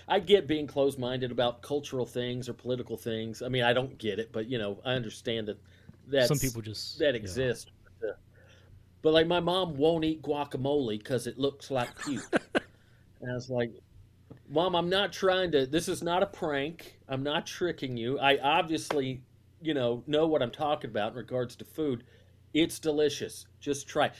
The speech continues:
Speaker 1: Now, if you try it and it's not your cup of tea,
Speaker 2: Fair
Speaker 1: that's
Speaker 2: enough.
Speaker 1: fine.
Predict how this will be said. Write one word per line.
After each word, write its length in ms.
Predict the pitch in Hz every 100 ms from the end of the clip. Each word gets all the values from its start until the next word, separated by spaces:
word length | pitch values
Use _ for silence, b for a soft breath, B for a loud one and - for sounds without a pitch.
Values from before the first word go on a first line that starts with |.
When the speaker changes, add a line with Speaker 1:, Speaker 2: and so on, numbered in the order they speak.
| B
Speaker 1:
Now, 160 | 202 190
if 120 | 185
you 80 | 277
try 340 | - 254 214
it 60 | 202
and 100 | 170
it's 140 | 160
not 180 | 190 147
your 100 | 143
cup 240 | - 135
of 60 | 139
tea, 220 | 277 247 143
Speaker 2:
Fair 120 | 143
Speaker 1:
that's 60 | 92
Speaker 2:
enough. 200 | 117 180
Speaker 1:
fine. 200 | 117 76